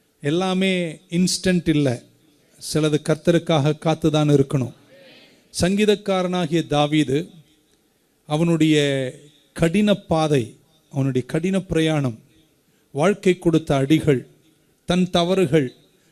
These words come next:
தவறுகளால் வந்த விளைவுகள், பல கஷ்டங்களை சகித்த தாவீது, அவனுடைய பிரயாணத்தினுடைய ரிஃப்ளெக்ஷன் தான்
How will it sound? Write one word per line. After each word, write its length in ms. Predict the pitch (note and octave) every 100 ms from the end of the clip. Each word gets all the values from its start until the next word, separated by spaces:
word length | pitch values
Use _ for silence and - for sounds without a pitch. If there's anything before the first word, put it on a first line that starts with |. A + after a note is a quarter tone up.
| - D#3+
தவறுகளால் 560 | F3 F#3+ F#3+ G3 G#3
வந்த 280 | G3 F3+ E3
விளைவுகள், 720 | D3 D#3 E3+ D#3+ A#2 C3+ A#2+ _ _ _ _ -
பல 600 | F3+ G3+ A3 G3 E3+ C#3+ _ _ -
கஷ்டங்களை 580 | E3 - A#3 G#3+ F#3+ F3+ F#3
சகித்த 420 | E3 D#3+ D#3+ B2
தாவீது, 680 | D3 D#3+ E3 C3+ D3 F#3 - _ _ _
அவனுடைய 420 | D3+ D3+ D#3+ D#3 D#3 -
பிரயாணத்தினுடைய 840 | D#3 F#3 G#3+ G#3 - F3+ E3+ D3+
ரிஃப்ளெக்ஷன் 760 | D3 B2 F#3 F3 - - E3 D3+
தான் 400 | G3 F3 C#3